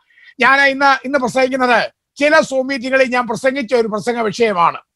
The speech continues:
ഐ പി സി ഷാർജയിലും ഞാൻ ഈ വിഷയം പ്രസംഗിച്ചതാ. എനിക്ക് തോന്നുന്നു, ആ, നമ്മുടെ വർഷിപ്പ് സെന്ററിലെ ഒന്നുകിൽ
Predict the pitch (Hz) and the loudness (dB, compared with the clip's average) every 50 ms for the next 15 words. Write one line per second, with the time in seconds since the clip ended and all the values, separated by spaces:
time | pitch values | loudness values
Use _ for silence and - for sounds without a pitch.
0 | _ _ _ _ _ _ - 214 233 226 214 285 277 - - 294 285 240 - 277 | _ _ _ _ _ _ 0 0 0 2 0 -2 -2 -2 -2 -2 -2 0 2 4
1 | 247 247 254 240 277 277 277 285 277 285 269 254 240 233 240 240 240 220 208 - | 4 4 4 4 4 2 2 2 0 -4 -4 -2 -2 -2 -2 -4 -6 -8 -4 -2
2 | 233 247 226 220 202 - 247 254 262 202 226 208 190 185 185 - _ _ _ _ | -2 -2 -2 -4 -6 -4 -4 -4 -2 -2 0 2 2 2 2 0 _ _ _ _
3 | _ _ _ _ _ _ - 247 277 294 320 254 254 247 262 277 285 285 277 247 | _ _ _ _ _ _ 0 0 2 2 2 4 4 6 6 6 4 2 2 0
4 | 214 - _ _ _ _ - - - 214 208 214 220 220 226 247 240 233 233 233 | 0 -4 _ _ _ _ -20 -6 -2 2 2 2 2 0 -2 -2 0 0 0 -2
5 | - - 311 277 190 285 269 262 247 254 262 254 247 233 175 - _ _ _ _ | -2 -4 -8 -6 -2 -2 -2 -2 -2 -2 0 0 0 -2 -2 -6 _ _ _ _
6 | 190 220 233 262 285 277 277 254 226 | -4 -2 0 0 0 2 2 0 0